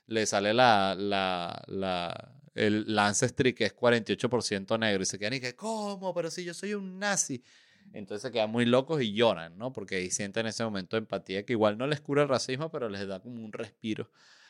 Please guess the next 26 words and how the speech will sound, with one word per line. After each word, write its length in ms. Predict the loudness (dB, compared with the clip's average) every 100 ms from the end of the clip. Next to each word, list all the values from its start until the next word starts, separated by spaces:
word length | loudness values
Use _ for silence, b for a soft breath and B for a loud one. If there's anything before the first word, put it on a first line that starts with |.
| b
momentáneo. 680 | -2 0 -2 -2 -2 -2 -12 b b b b 6
Eh, 220 | 8 8
Francia, 440 | 6 4 4 4
treinta 280 | 4 2 2
y 40 | 0
siete 260 | 0 0
por 180 | 0 0
ciento, 440 | 2 2 2 0
España, 560 | 0 -2 4 4 6 2
treinta 340 | 2 0 2
y 60 | 0
uno 100 | 0
por 180 | 0 0
ciento, 600 | 2 2 2 0 0 0
indígenas 720 | -2 0 2 2 2 2 4
del 120 | 6
este 240 | 4 4 0
de 80 | 0
Sudamérica, 760 | 2 2 2 0 4 4 4 2
once 340 | 2 2 -2
por 180 | -2 0
ciento, 480 | 2 2 2 -4 -6
ese 160 | -6
es 60 | -4
mi 80 | -2
papá. 440 | 0 2 2 0